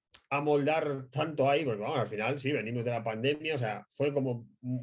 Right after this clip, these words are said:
y vamos, que, que me parece brutal el, el que hayas sido capaz de, de hacerlas y además no dejándote ir en ninguna. O sea, ¿qué, cómo su-, cómo llevas ese re-, o sea, cómo llevaste ese reto de preparación física, de competición, de mantenerte conectado tantos días en carrera y, y no desconectar? O sea, me parece una, una barbaridad, ¿no? La,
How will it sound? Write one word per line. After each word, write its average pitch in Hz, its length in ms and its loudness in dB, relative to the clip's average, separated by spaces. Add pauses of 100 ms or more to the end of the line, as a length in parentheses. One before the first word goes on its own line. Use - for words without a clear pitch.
(100)
y 131 140 -2
vamos, 135 400 -4
que, 104 240 -18
que 107 80 -4
me 104 80 -2
parece 120 260 0
brutal 143 360 2
el, 147 260 0 (280)
el 113 120 -4
que 131 80 0
hayas 143 140 2
sido 143 100 -2
capaz 123 300 2
de, 104 540 -2
de 120 120 0
hacerlas 165 520 4
y 180 40 0
además 123 440 -2 (120)
no 127 100 2
dejándote 147 460 2
ir 117 80 0
en 110 140 0
ninguna. 110 360 -4
O - 580 -20
sea, 110 180 -4
¿qué, 127 140 -4
cómo 143 200 2
su-, 143 220 -4
cómo 147 160 2
llevas 147 240 4
ese 135 180 2
re-, 135 200 0
o 117 60 -6
sea, 113 200 0
cómo 147 160 0
llevaste 147 300 2
ese 131 120 2
reto 139 260 0
de 127 140 0
preparación 131 520 -2
física, 147 440 0
de 135 140 2
competición, 127 760 -2 (280)
de 127 120 0
mantenerte 127 540 2
conectado 139 460 2
tantos 139 340 2
días 131 240 2
en 131 140 -2
carrera 127 420 2
y, 127 220 0
y 127 160 0
no 139 100 2
desconectar? 131 500 -2
O 139 40 2
sea, 123 100 0
me 104 100 -4
parece 110 260 -2
una, 139 260 -2
una 127 180 -2
barbaridad, 120 540 0
¿no? 131 100 -2
La, 101 260 -6